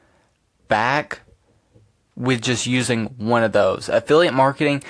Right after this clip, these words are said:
you wanna know how much I've made on affiliate marketing in one week? In one week. I, I don't even have the thousand subscribers yet. I'm at, like, five hundred eighty, five hundred ninety.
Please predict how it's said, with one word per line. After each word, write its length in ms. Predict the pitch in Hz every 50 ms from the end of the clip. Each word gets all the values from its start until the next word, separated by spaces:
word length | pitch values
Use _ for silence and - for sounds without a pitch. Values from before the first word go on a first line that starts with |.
| - - - - - - _
you 160 | - 117 123
wanna 180 | 135 147 147 147
know 120 | 151 147
how 140 | 139 156 147
much 200 | 147 151 147 -
I've 160 | 147 139 -
made 180 | 147 143 139 139
on 160 | 139 135 135
affiliate 360 | 127 - 147 147 143 123 87
marketing 480 | 120 127 135 131 131 139 135 127 123 -
in 500 | - - 117 117 117 113 107 104 104 107
one 640 | 113 120 127 135 135 139 139 139 143 143 131 - - _ _ -
week? 640 | - 107 104 120 135 139 147 151 - - - - _ _ _ _ _ _ _ _ _ _ _ _ _
In 160 | - 117 120
one 200 | 123 127 127 131
week. 200 | 127 117 107 -
I, 360 | - - 113 123 127 135 135 - -
I 100 | 120 123
don't 180 | 127 127 131
even 160 | 135 131 131 127
have 180 | 127 139 -
the 60 | 127
thousand 400 | 120 - 135 123 120 120 127 131
subscribers 760 | 123 - - 120 - - - 127 120 113 107 107 107 101 98
yet. 260 | 104 101 95 - - - - - - -
I'm 160 | - 120 120
at, 180 | 117 113 104 95
like, 220 | 110 104 104 -
five 540 | - - _ - 113 113 117 117 120 117 117
hundred 340 | 120 117 117 117 117 113 101
eighty, 260 | 98 110 113 113 110
five 340 | - - 107 107 113 104 101
hundred 300 | 113 110 107 110 101 104
ninety. 760 | 107 104 104 101 101 101 101 98 90 87 - - - -